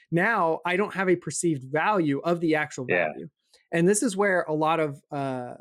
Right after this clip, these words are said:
Speaker 1: like, positioning comes in, positioning and messaging and marketing, is you have to help people that have no idea. They're not the experts on your bench or your service or, like, your car that you're
Speaker 2: Yeah.
Speaker 1: trying to sell them.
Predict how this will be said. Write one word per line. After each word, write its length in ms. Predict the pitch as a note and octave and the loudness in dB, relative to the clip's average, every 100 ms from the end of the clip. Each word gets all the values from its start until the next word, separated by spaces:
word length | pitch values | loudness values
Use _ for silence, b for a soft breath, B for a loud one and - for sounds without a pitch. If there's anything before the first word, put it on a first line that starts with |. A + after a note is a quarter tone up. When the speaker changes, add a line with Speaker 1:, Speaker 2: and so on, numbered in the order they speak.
| - | -6
Speaker 1:
like, 200 | D#3+ C#3+ | -2 -2
positioning 540 | - D#3+ F3+ F#3 E3+ C#3+ | 0 2 2 2 -2 -2
comes 240 | C#3+ C3 | -2 -6
in, 140 | B2+ A#2+ | -6 -8
positioning 500 | D3 D3+ D3 D3 C3+ | -2 -2 0 -4 -4
and 100 | B2+ | -4
messaging 460 | C3 D3 C#3+ C3+ | -6 -6 -4 -4
and 80 | B2 | -4
marketing, 460 | B2 C#3+ F#3+ G#3 G#3+ b b b b | -2 -2 -2 -4 -6 b b b b
is 180 | D#3 D#3+ | -2 0
you 100 | D#3+ | 0
have 240 | G3 G#3 | 0 -2
to 100 | C4 | -2
help 240 | G#3+ G#3+ | 0 -2
people 300 | - F3+ F3+ | -2 0 2
that 160 | D#3+ D3 | 2 2
have 260 | - E3+ D#3 | 0 -2 0
no 220 | D#3+ E3 | 2 2
idea. 300 | D3 C#3 B2 | 2 2 0
They're 140 | D#3 | 2
not 340 | G3 E3 G3 G#3+ | 2 2 -2 -2
the 140 | A#3 | -2
experts 420 | F3 F3 - G#3 G3 | 0 -2 -4 -4 0
on 100 | D#3+ | 0
your 100 | C3 | 0
bench 440 | C3+ F#3 B3+ - _ b b | 0 -4 -4 -10 _ b b
or 100 | - | 0
your 140 | C#3+ C3+ | 2 2
service 600 | - E3+ F#3+ B3 B3+ - b b | 0 0 0 -2 -4 -12 b b
or, 500 | - D3 C#3+ C3+ C3+ - | 0 2 4 2 0 0
like, 240 | D3+ C#3 | -2 0
your 100 | D3+ | -2
car 460 | C3 - E3+ A3+ C4 | -2 0 2 2 0
that 120 | G3 | 0
you're 100 | D3+ | 0
Speaker 2:
Yeah. 80 | D#3 | 0
Speaker 1:
trying 160 | E3+ E3 | 2 0
to 80 | D3 | 0
sell 220 | E3 F3 | 0 0
them. 260 | A#3 B3 | 0 -2